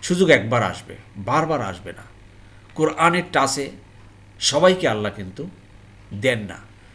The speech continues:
যার মধ্যে আল্লাহ ভালো কিছু দেখেন, তাকেই কিন্তু আল্লাহ কোরআন শোনার ব্যবস্থা করে থাকেন। এটা কিন্তু আল্লাহ সূরা আনফালের তেইশ নম্বর আয়াতে আমি অনেকবার বলেছি আপনাদেরকে।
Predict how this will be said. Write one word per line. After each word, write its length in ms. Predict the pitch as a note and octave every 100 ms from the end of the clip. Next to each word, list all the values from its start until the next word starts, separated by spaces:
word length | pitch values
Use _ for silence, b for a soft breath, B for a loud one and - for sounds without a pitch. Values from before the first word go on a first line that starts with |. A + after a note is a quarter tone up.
| b
যার 220 | A2 D3+
মধ্যে 260 | C#3+ C#3+ C3+
আল্লাহ 180 | A#2+ A2
ভালো 220 | - D3+
কিছু 220 | E3 D#3
দেখেন, 320 | C#3+ C#3+ E3+ G3+ - b b b
তাকেই 240 | - C#3+ G3+
কিন্তু 240 | E3+ C3+
আল্লাহ 180 | A2+ G#2+
কোরআন 220 | - C#3 C#3
শোনার 320 | - C#3 D#3+ G#3 b b b
ব্যবস্থা 420 | G2 C3 F#3+ -
করে 200 | B2+ G#2
থাকেন। 260 | - - - - - b b
এটা 140 | F3+
কিন্তু 200 | F3+ F3+
আল্লাহ 200 | D#3 D#3
সূরা 240 | D3+ C#3+
আনফালের 460 | C3 D3+ D#3+ E3 F3 F3 B B
তেইশ 240 | G#3+ A#3
নম্বর 180 | G#3 F#3
আয়াতে 180 | E3 D#3
আমি 120 | D3+
অনেকবার 680 | D3 F#3 A3 D#3+ F#3 A3 G3
বলেছি 300 | C#3+ C3+ -
আপনাদেরকে। 440 | G#2 G2 F2+ E2+